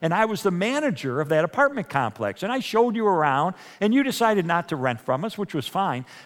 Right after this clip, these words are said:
But before you left, you gave me a little card that had the name of your church and the service times and the directions on how to get there, the ad-,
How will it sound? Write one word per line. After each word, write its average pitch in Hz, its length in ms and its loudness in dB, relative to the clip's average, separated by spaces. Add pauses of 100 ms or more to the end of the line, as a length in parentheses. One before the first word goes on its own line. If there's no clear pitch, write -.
But 202 180 2
before 285 400 2
you 254 220 0
left, 220 580 -2 (220)
you 170 120 -4
gave 254 300 0
me 226 400 0
a 175 100 -2
little 202 200 0
card 143 760 0
that 156 120 -4
had 165 160 0
the 156 60 -2
name 190 320 -2
of 214 120 -4
your 233 120 -4
church 131 580 -6 (560)
and 160 160 -4
the 143 60 -4
service 202 420 -2
times 131 420 -4
and 139 120 -4
the - 20 -4
directions 175 540 -4
on 156 80 -4
how 135 100 -4
to 156 100 -4
get 123 300 -4
there, 107 240 -4
the 123 140 -2
ad-, 113 180 -8